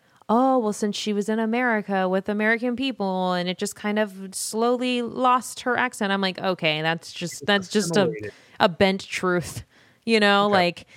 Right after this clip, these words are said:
Speaker 1: clearly, maybe she just didn't wanna talk in a Russian accent anymore, and they said, "Uh, you know, people won't
Speaker 2: But
Speaker 1: remember that she's from Sokovia, right?"
Speaker 2: <laughs> Yeah.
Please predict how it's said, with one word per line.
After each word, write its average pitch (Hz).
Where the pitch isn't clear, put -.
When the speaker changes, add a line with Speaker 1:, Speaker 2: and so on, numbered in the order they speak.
Speaker 1:
clearly, 247
maybe 214
she 202
just 180
didn't 190
wanna 190
talk 185
in 175
a 170
Russian 175
accent 165
anymore, 160
and 165
they 170
said, 170
"Uh, 190
you 175
know, 165
people 220
won't 180
Speaker 2:
But 175
Speaker 1:
remember 170
that 170
she's -
from 180
Sokovia, 180
right?" 180
Speaker 2:
<laughs> 110
Yeah. 117